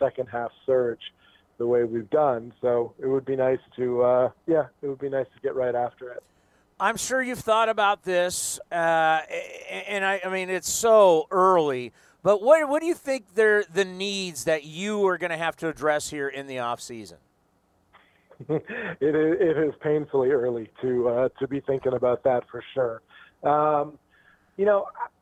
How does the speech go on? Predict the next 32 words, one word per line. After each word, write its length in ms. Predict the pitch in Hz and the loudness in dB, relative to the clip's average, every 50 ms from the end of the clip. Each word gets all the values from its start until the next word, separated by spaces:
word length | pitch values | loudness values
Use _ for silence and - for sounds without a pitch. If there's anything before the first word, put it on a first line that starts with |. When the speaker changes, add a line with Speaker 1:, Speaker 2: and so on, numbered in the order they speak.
| _ _ _ _ _ | _ _ _ _ _
Speaker 1:
like 200 | - 175 185 180 | -2 -2 0 -2
I 80 | 196 180 - - | -4 -6 0 2
said 220 | 190 175 170 143 - _ _ _ _ _ _ _ _ _ _ - | 2 2 2 0 -6 _ _ _ _ _ _ _ _ _ _ -4
earlier, 500 | - 185 196 196 180 160 147 143 147 160 | -2 2 2 4 4 4 4 2 0 -2
you 60 | - 165 | -4 -4
know, 240 | 147 147 156 - - _ _ _ _ _ _ _ _ _ _ _ | -4 -4 -6 -8 -14 _ _ _ _ _ _ _ _ _ _ _
our, 200 | 98 - 170 - - - - _ _ _ _ _ _ - | -6 -4 -4 -6 -8 -16 -20 _ _ _ _ _ _ -10
we're 200 | 165 165 165 - - - | -8 -6 -6 -8 -8 -6
in 140 | 185 185 156 - - | -6 -6 -4 -2 -2
such 140 | 202 - 190 | -2 -2 -2
a 40 | |
different 300 | 165 170 175 156 170 151 | -2 -2 -2 -2 -2 -4
position 420 | - 147 123 143 143 - 147 139 127 | -4 -2 -2 0 -2 -2 -4 -6 -6
from 160 | - 127 127 | -6 -4 -2
where 120 | 131 127 | 0 0
we 40 | 127 | 2
were 120 | 127 127 123 | 2 2 4
last 280 | 123 123 127 117 - - | 4 2 2 0 -2 -4
year. 100 | 123 120 | -2 0
Last 240 | 131 143 165 175 - - | 2 2 2 2 0 -4
year, 340 | - 165 156 151 147 147 - - _ _ _ - _ _ _ _ | -4 0 0 0 0 0 -2 -6 _ _ _ -20 _ _ _ _
we 120 | 139 143 139 | -10 -4 -4
were, 120 | 143 147 | -2 -2
we 160 | 175 160 147 | -2 -2 -4
knew 220 | 147 151 156 160 156 | -2 -2 0 0 2
we 100 | 156 151 | 2 2
were 140 | 151 147 147 | 2 2 2
gonna 100 | 139 135 | 2 0
have 140 | 131 - | 0 -2
to 60 | - 123 | -4 0
go 200 | 131 131 127 - | 2 2 2 4
outside 800 | 139 135 139 139 - _ - 143 131 131 131 131 127 127 127 | 4 4 2 2 0 _ 0 0 2 2 2 0 -2 -2 -6